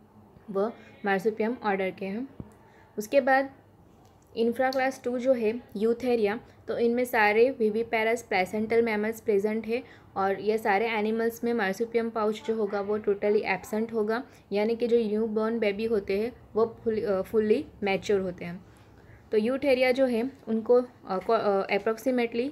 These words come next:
sixteen ordered में classify किया गया है। तो ये हायर विविपेरस placental mammals हैं।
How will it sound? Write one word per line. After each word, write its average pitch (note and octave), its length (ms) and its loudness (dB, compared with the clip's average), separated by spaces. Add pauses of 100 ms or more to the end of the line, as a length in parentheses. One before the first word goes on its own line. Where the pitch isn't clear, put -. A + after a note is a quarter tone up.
(180)
sixteen B3+ 440 -4
ordered G#3 360 0
में A3+ 120 -2
classify G#3 460 -2
किया G3 280 -2
गया F#3 160 -6
है। G3+ 180 -8 (480)
तो A3 60 2
ये A3 200 4
हायर A3 520 0 (120)
विविपेरस A#3 720 0 (260)
placental A3 560 0
mammals A3+ 480 -2
हैं। B3 160 -6